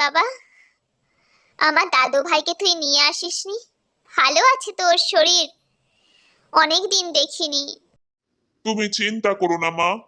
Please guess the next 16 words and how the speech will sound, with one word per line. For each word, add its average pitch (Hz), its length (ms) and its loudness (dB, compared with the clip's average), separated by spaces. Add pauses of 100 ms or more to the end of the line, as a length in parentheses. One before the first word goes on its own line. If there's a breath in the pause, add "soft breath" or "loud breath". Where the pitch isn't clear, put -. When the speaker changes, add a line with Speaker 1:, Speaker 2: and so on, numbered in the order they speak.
(760)
Speaker 2:
আমাদের 220 380 0 (140)
ভুল 202 220 -4 (120)
হয়ে 170 240 2
গিয়েছে, 160 380 -6 (1400)
ক্ষমা 190 320 0 (100)
করে 165 240 2
দাও 156 160 2 (100)
মা, 160 100 0 (1040)
তোমাকে 226 380 -2
বৃদ্ধাশ্রমে 214 760 -2
রেখে 196 280 -8
যাওয়া 214 240 2 (460)
আমাদের 190 280 -2 (100)
উচিত 190 220 -10 (100)
হয়নি 165 400 -4
মা। 165 100 -2